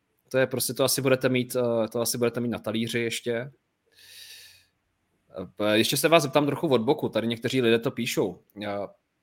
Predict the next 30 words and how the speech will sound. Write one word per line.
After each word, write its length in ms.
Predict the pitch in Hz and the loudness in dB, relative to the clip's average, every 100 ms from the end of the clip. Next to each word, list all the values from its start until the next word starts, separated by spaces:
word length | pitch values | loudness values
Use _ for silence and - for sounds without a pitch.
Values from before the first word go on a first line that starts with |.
| _ _ - | _ _ -12
než 220 | 110 127 - | 0 0 4
člověk 240 | 135 151 | 4 4
vstoupí 280 | - 151 147 | 6 4 6
do 80 | 127 | 6
politiky, 400 | 127 131 139 120 | 6 6 2 -2
jakože 280 | 113 120 | -6 -6
vy 60 | 113 | -4
jste 160 | 113 131 | -6 -6
vstoupil, 420 | - 110 127 135 | -2 -2 0 -2
tak 160 | 113 | -2
jak 100 | 107 | -4
probíhá 320 | 110 127 175 143 | -4 -4 -2 -4
to 80 | |
šetření? 440 | 117 95 - 104 98 | -4 -6 -6 -6 -4
Oni 140 | 98 | -4
vás 180 | 104 107 | -4 -6
třeba 220 | - 110 | -4 0
jako 160 | 104 110 | 0 0
nějak 360 | 110 107 - | -2 -4 -8
pozvou 260 | - 107 110 | -2 -2 0
na 100 | 107 | 0
kobereček, 580 | 107 98 104 101 110 - | 0 0 0 -2 -6 -4
nějaký 280 | 110 95 107 | -6 -6 -6
dva 120 | 104 | -6
četníci 560 | - 101 107 104 110 | -6 -8 -6 -4 -2
a 40 | 104 | -2
projdou 260 | 107 98 | -2 -4
si 140 | 101 110 | -4 -2
vaše 260 | 104 - | -2 -2
účty, 600 | - 98 - - 110 107 | -4 -6 -6 -2 -2 -4